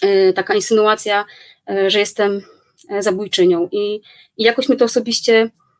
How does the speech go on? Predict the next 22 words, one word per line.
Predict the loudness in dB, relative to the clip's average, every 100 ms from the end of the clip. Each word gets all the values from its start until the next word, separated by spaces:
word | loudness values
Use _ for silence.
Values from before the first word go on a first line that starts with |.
| _
e, | -2 -2
boli | 0 2 4 2
i | 0
jakoś | -2 -6
tak | -8
osobiście | -8 -6 -4 0 0 0
wydaje | -4 -2 0 2
mi | 0
się, | 0
że | -2 2
to | 2
jest | 2
płaszczyzna, | -4 -4 -4 -4
którą | -2 0 2
ja | 2 0
oso-, | -2 -8 -14 _ _
ja | -4 -2
chciałabym | 0 0 2
zagospodarować. | -2 -4 -2 0 0 -4
Po |
prostu | -10 -18
chciałabym, | -2 0 2 2